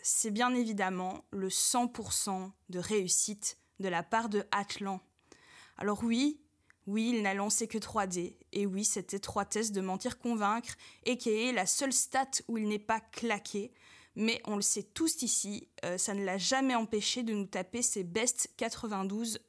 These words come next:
même en mentir convaincre. Or, ce soir, euh, De Rive nous fait un très joli vingt et un de moyenne, et c'est, j'ai été vérifiée, la meilleure moyenne jamais réalisée dans Game of Roll. Donc paradoxalement,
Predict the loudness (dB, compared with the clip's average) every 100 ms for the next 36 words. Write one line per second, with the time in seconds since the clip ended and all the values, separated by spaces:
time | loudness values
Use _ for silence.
0 | _ -6 0 0 0 -2 -4 -4 -6 -6
1 | -4 -4 -6 -14 -18 -18 -18 -20 -8 0
2 | 4 2 0 -4 -2 2 4 4 2 -2
3 | 0 0 0 0 0 -2 -4 -6 -8 _
4 | -10 -6 -4 0 2 4 4 2 0 0
5 | 0 0 -2 0 -2 -2 -2 -2 -2 -4
6 | -8 -16 -20 -14 -4 0 2 2 2 0
7 | -2 -4 -2 -2 -2 -4 -4 -4 -6 -8
8 | -2 -2 0 2 2 2 0 0 -2 -2
9 | -2 -4 -8 -8 -6 0 0 0 -6 -8
10 | -8 -6 -4 -4 -6 -8 -8 -8 _ -12
11 | -10 -8 -6 -8 -8 -12 -12 -12 -14 _
12 | _ -20 -20 -20 -20 -20 -16 -16 -4 0
13 | 2 2 2 0 0 -2 -2 -4